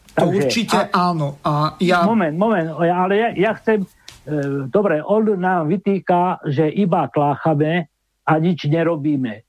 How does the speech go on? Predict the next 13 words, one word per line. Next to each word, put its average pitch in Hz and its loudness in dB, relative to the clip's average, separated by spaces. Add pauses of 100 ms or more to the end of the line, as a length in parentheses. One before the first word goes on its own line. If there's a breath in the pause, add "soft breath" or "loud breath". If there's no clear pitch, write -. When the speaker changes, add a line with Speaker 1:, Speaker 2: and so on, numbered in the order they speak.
(340)
Speaker 2:
Ja 196 2
mu 214 0
dávam 180 0
možnosť. 139 -2
Má 160 0
telefón 185 0
do 156 0
štúdia, 147 -2 (400 soft breath)
má 202 2
mailovú 180 0
adresu 151 -2
do 120 0
štúdia, 143 -2